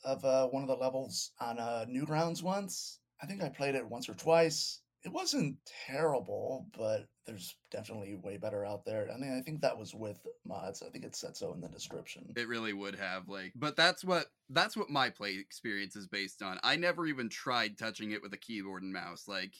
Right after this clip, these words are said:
Speaker 2: when I got the game, I, I downloaded it, I immediately installed that mod. And I also kinda don't like that they altered some, some key relationships.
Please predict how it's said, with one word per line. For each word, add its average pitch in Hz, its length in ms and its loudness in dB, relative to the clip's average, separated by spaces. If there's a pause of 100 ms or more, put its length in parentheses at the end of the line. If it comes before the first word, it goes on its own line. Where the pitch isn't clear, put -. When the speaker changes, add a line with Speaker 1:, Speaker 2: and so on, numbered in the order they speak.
(540)
Speaker 2:
when 117 140 0
I 139 120 6
got 143 260 4
the 135 60 -2
game, 120 360 0
I, 120 240 2 (260)
I 113 140 2
downloaded 135 560 0
it, 143 240 2
I 110 60 4
immediately 113 600 -2
installed 104 420 -6
that 92 180 -4
mod. 90 220 -8 (160)
And 123 120 2
I 143 120 6
also 175 400 0 (240)
kinda 165 320 -2
don't 120 440 -2
like 104 540 -2
that 117 160 -4
they 143 120 0
altered 190 460 -4
some, 127 580 -2
some 117 340 -4
key 156 340 -4
relationships. 120 1200 -4